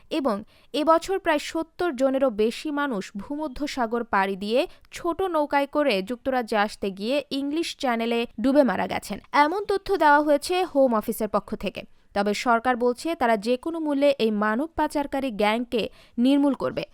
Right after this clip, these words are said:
প্রধানমন্ত্রী স্যার কিয়ার স্টারমার এ ব্যাপারে তাদের প্রতিশ্রুতি পুনর্ব্যক্ত করেছেন এবং এজন্য বর্ডার সিকিউরিটি কমান্ড গঠন।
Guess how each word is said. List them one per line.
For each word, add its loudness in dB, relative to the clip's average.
প্রধানমন্ত্রী 0
স্যার 4
কিয়ার 0
স্টারমার 2
এ 0
ব্যাপারে 2
তাদের 0
প্রতিশ্রুতি 0
পুনর্ব্যক্ত 0
করেছেন -2
এবং 4
এজন্য 4
বর্ডার 8
সিকিউরিটি 0
কমান্ড 2
গঠন। 0